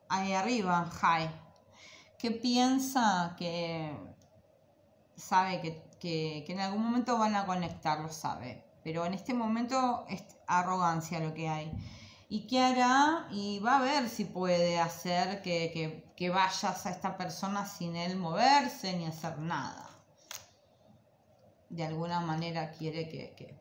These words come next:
vos aparezcas en la vida de esta persona y te tires a la pileta, Piscis. ¿Mm? Bien. Bueno,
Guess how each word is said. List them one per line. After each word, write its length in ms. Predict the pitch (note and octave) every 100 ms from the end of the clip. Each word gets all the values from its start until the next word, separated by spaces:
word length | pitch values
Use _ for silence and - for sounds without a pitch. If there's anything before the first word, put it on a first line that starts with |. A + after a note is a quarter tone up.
| _
vos 320 | E3+ D#3 - -
aparezcas 680 | D3 - C#3 C#3+ - D#3 -
en 140 | D3+
la 100 | D3+
vida 140 | D3+ C#3+
de 60 |
esta 220 | - D3+
persona 960 | - D3 - - F3 E3+ F3+ F3+ F3+ - - - - - _
y 140 | E3 D#3
te 180 | D3+ D3 D3 C3+ - -
tires 320 | D#3+ D#3 D#3+ D3+
a 60 |
la 160 | - -
pileta, 580 | E3+ G#3 E3 - D3 -
Piscis. 720 | D3 - D#3+ - - - _ -
¿Mm? 380 | F#3 F#3+ A3 A#3+ - - - _ _ _ _ _ _ _ _ _ _ _ _ _ _ _ _ _ _ _ _ _ _ _ _ _ _ _ _ _ -
Bien. 380 | F3 D#3 - - - - - -
Bueno, 320 | D#4+ D#4+ D#4+